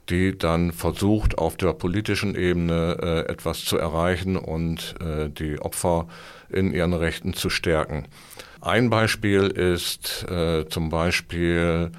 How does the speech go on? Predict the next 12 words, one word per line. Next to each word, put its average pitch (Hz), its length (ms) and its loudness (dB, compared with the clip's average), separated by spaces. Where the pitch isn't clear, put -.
dass - 520 -2
es - 560 -4
seit, 92 540 -2
ich - 240 -10
weiß 78 220 -6
gar 80 140 -6
nicht 78 160 -8
mal, 80 360 -6
aber 78 300 -6
seit 95 260 2
einigen 101 600 4
Jahren, 95 640 2